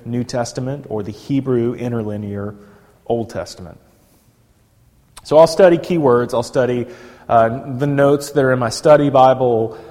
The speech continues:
Um, I've got a bunch of commentaries. I might look in commentaries. However, I, I don't, I don't use those a ton. Um,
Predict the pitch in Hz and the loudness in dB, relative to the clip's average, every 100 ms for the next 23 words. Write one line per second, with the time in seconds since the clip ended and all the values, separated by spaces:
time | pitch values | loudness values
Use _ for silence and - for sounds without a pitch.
0 | - - 107 98 104 - 131 135 120 117 | -20 -12 -8 -8 -8 -4 0 0 2 0
1 | 117 117 - - 127 127 135 135 147 135 | -2 -6 -12 -6 -2 0 -2 -2 -2 0
2 | 131 131 127 123 123 117 113 117 117 117 | 0 -2 -2 -4 -4 -2 -2 -2 -4 -4
3 | 120 113 117 120 113 120 120 120 120 113 | -6 -6 -4 -4 -4 -4 -2 -2 0 2
4 | 113 113 110 123 151 147 - - 139 143 | 2 0 0 -2 -4 -6 -10 -10 -10 -8
5 | 127 123 123 110 107 - - 95 95 110 | -6 -4 -4 -4 -6 -12 -16 -14 -14 -16
6 | - - - - - _ - 113 107 107 | -18 -20 -20 -20 -20 _ -8 -4 -4 -4
7 | 104 104 | -8 -10